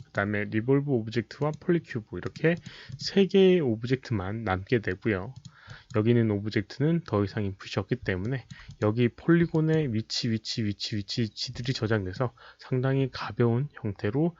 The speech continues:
저장이 되게 됩니다. 그럼 열 때도 훨씬 더 빠르게 열리게 되고요.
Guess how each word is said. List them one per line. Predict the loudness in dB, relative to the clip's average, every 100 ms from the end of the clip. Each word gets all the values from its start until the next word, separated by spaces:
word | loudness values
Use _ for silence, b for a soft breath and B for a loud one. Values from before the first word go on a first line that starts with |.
| b
저장이 | -2 4 6 6
되게 | 4
됩니다. | -4 -12 -20 -20 _ _ _ _
그럼 | -2 2
열 | 2
때도 | 2 0 0 -2 -2
훨씬 | -6 -2
더 | -2
빠르게 | 2 0 0
열리게 | -4 -4 -2 -2 -2
되고요. | -4 -10 -16